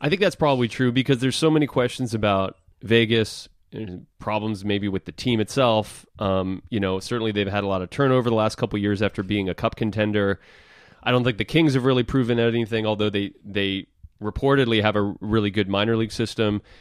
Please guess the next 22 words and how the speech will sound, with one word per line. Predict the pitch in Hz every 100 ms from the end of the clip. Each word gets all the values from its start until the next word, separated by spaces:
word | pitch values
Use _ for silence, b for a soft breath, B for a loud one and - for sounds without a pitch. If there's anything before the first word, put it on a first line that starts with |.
| b b b -
Anaheim | 127 123 127 120
is | 107
still | - 117
not | 110 107
great. | 113 107 107
The | 104
Sharks, | - 104 107
obviously, | 107 101 101 110
we've | 98
talked | - 101 101
about | 95 95
ad | 92
nauseum. | 98 104 101 107 101 98 b b b b b b -
And | 117 107 101 - - _ 117
Anaheim, | 117 107 113 110 113 _ _ _ -
I | 110
mean, | 107 95
sorry, | - 98 95
and | 98 -
Arizona | 113 104 110 117 98
is | 90 95 90
just | - 87 -